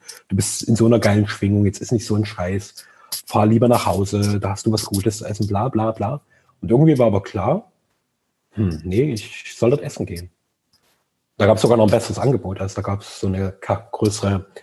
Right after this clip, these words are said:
Kette, so, die Kaffee macht, ziemlich gut. Und eigentlich wollte ich erst dorthin gehen. Aber irgendwie war klar, nee, geh dort hinter in die Ecke von dieser Raststätte, geh zum McDonald's, warum auch immer. Und jetzt weiß ich natürlich krass, weil dort eine Bewegung,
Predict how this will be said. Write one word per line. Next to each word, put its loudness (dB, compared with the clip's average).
Kette, 2
so, 2
die -4
Kaffee 0
macht, -4
ziemlich -2
gut. -2
Und -4
eigentlich 2
wollte 4
ich -2
erst -4
dorthin -2
gehen. -10
Aber 2
irgendwie 4
war 2
klar, 2
nee, 0
geh 4
dort 2
hinter 4
in 4
die -2
Ecke 0
von 0
dieser 0
Raststätte, -2
geh -6
zum -4
McDonald's, -2
warum -2
auch -2
immer. -8
Und 2
jetzt 4
weiß 4
ich 2
natürlich 2
krass, -4
weil -4
dort 2
eine 4
Bewegung, 2